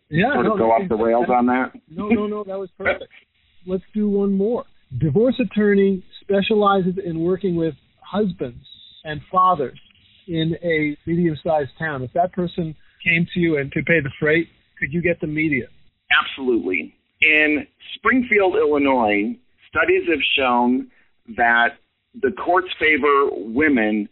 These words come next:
Speaker 2: ninety-five percent to five percent men. Our whole reason for being is to at least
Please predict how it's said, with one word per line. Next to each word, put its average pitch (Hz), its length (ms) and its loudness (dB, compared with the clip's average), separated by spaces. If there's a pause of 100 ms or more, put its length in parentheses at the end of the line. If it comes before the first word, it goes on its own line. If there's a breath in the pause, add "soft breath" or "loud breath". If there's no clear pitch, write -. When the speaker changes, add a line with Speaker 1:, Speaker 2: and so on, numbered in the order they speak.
(140)
Speaker 2:
ninety-five 135 680 2
percent 120 600 -2 (120)
to 131 180 -6
five 123 220 2
percent 117 400 -4
men. 98 380 -2 (720)
Our 170 240 4
whole 165 320 2
reason 143 400 0
for 120 100 -6
being 101 680 2 (400)
is 120 480 2 (340)
to 123 300 2 (380)
at 120 120 0
least 147 460 0